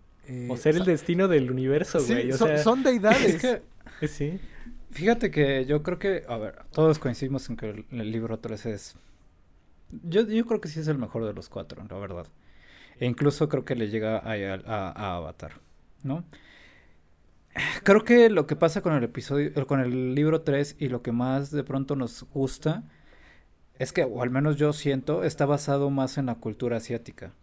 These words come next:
Speaker 3: Entonces de pronto te puede meter como muchos más conceptos y muchas más ondas espirituales, eh, incluso en cuanto al combate, y dices, "Claro". O sea, eh, incluso a nosotros se nos hace algo fresco porque es distinto,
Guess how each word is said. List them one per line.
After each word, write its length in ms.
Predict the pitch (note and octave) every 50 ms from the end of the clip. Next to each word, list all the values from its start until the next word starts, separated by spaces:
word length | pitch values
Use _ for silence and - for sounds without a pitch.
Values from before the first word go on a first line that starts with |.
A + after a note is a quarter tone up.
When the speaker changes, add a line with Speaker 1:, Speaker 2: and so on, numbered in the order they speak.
| - - - - - - - - - - - -
Speaker 3:
Entonces 260 | C#3+ - - C#3 C3 B2
de 80 | C3
pronto 360 | B2 - C#3 C#3 C3+ C#3 D3+
te 120 | D3+ - C3+
puede 260 | - - C3 C3+ C#3
meter 340 | C3+ C3 A#2+ - B2+ B2 -
como 200 | - C#3 C3+ C3
muchos 400 | A#2+ A#2+ A2+ - - B2 A2 -
más 240 | B2 B2+ B2 - -
conceptos 960 | - D3 C3+ C3 - - C3+ C3 C3 - - C3 B2 B2 B2 B2 A#2+ B2 -
y 40 | A#2
muchas 420 | A2 A2 A2 A2 - - A#2 A2+
más 360 | A#2 B2 B2 B2+ B2+ - - - - - - - - - - - -
ondas 840 | C#3+ C3+ C3+ C3+ C3 B2+ C3 C3 B2+ B2+ B2+ B2 A#2+ - - - - -
espirituales, 1000 | C3 - - - B2+ A#2 A2+ A2 - - B2+ B2+ C3 B2+ B2 B2 A#2+ A#2 A#2 - B2
eh, 580 | A#2 A2 G#2+ G#2+ G#2 G2+ G2+ G2 F#2+ - - -
incluso 560 | B2+ C3 C3 B2+ - - D3 D#3 E3+ D3+ F3+
en 60 | D#3+
cuanto 280 | D3+ D#3 C3+ B2 A#2 A#2
al 100 | A2+ A2+
combate, 640 | - A#2+ A2+ A2+ A#2 B2+ C3+ - D#3+ F#3 A3+ C4+ - - - - - - - - -
y 80 | - C3 B2
dices, 420 | A#2+ A2+ - B2+ A2+ A2 - - - _ -
"Claro". 420 | - - F#3+ G#3+ F#3+ C3+ G2+ - - - _ _ - _ - - _ _ - - -
O 80 | - A#2+
sea, 180 | C3+ C3 B2+ C3
eh, 280 | C3+ C3 C3 - - - - -
incluso 480 | D#3 D#3 D3+ D3 D3+ E3+ F3+ E3+ G#3
a 20 | G3+
nosotros 360 | E3 - D3 D3+ F3 E3+ D#3
se 100 | E3+ C#3+
nos 160 | A#2+ A2+ -
hace 140 | D3+ D3 D#3 D#3+
algo 160 | D3+ C#3+ C3
fresco 380 | - - C#3+ C#3+ D3 - C3
porque 260 | - B2 A#2 A2+ - C#3
es 80 | C3+
distinto, 560 | C#3 C3 - - - D#3+ D3 D3 - G#2 G#2